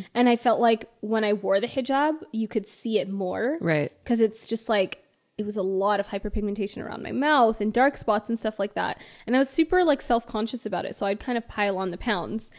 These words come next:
Speaker 1: And then when I got into makeup, or sorry, when I got into skincare, it was, like, this whole, like, empowering moment where I'm like,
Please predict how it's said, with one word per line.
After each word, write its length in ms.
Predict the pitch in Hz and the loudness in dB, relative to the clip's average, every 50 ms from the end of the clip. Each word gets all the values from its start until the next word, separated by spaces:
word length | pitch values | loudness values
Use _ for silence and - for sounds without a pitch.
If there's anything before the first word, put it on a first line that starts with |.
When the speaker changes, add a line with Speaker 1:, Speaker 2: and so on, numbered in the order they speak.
| - - - - - - - | -20 -18 -18 -18 -14 -6 0
Speaker 1:
And 120 | - 254 | 2 4
then 80 | 262 277 | 4 4
when 120 | 285 277 | 4 4
I 60 | 277 | 4
got 140 | 247 254 262 269 | 4 4 4 4
into 180 | 269 269 262 220 | 4 2 0 0
makeup, 640 | 214 226 262 302 - 233 190 185 - - - - _ _ _ - | 0 0 0 2 2 2 2 0 0 -4 -8 -18 _ _ _ 4
or 80 | 254 | 6
sorry, 160 | 254 277 254 | 6 8 6
when 160 | 226 214 226 240 | 6 6 4 2
I 60 | 233 | 2
got 160 | 226 233 220 | 2 2 2
into 180 | 226 226 - 214 | 2 2 0 -2
skincare, 640 | - - - 240 269 302 - 269 226 208 202 - | -2 0 0 2 2 2 2 2 2 2 2 2
it 60 | - 226 | 2 2
was, 160 | 226 220 233 | 2 2 0
like, 160 | 226 226 - | 0 -2 0
this 200 | 220 220 - - - | -2 -2 -2 -4 -10
whole, 500 | - - - - 226 240 254 262 262 262 | -12 -6 0 2 4 6 6 6 4 4
like, 320 | 240 226 190 180 - - - - _ - - _ _ _ - | 4 2 0 0 -2 -6 -16 -20 _ -20 -20 _ _ _ -2
empowering 640 | 240 254 226 - - 226 220 220 226 226 233 226 | 0 0 0 0 2 2 2 4 2 2 2 0
moment 380 | 226 202 185 196 214 226 247 - | -2 -4 -4 -2 -2 -2 -2 -2
where 140 | 220 220 208 | -2 -4 -4
I'm 100 | 190 202 | -4 -4
like, 160 | 196 185 190 | -4 -6 -6